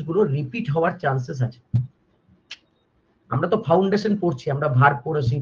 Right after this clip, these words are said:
pronoun পড়েছি, tense পড়বো, আহ, preposition পড়বো, কিন্তু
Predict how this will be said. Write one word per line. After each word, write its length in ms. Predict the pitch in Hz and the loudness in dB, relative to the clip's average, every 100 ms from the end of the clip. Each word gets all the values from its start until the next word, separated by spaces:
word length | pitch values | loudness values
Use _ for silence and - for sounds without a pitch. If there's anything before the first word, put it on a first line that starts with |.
| 131 | -2
pronoun 360 | 135 143 147 135 | 0 0 0 -2
পড়েছি, 340 | 135 135 123 113 - - _ _ _ _ - | -4 -4 -4 -6 -6 -18 _ _ _ _ -6
tense 220 | 160 139 - | -4 -4 -4
পড়বো, 280 | 147 135 139 135 - | -2 0 0 -2 -2
আহ, 160 | 120 120 - _ | -2 -2 -6 _
preposition 520 | 143 139 156 143 165 147 127 | -2 -2 -2 -4 -4 -2 0
পড়বো, 240 | 131 127 - | 2 0 -2
কিন্তু 240 | 165 175 | -6 -2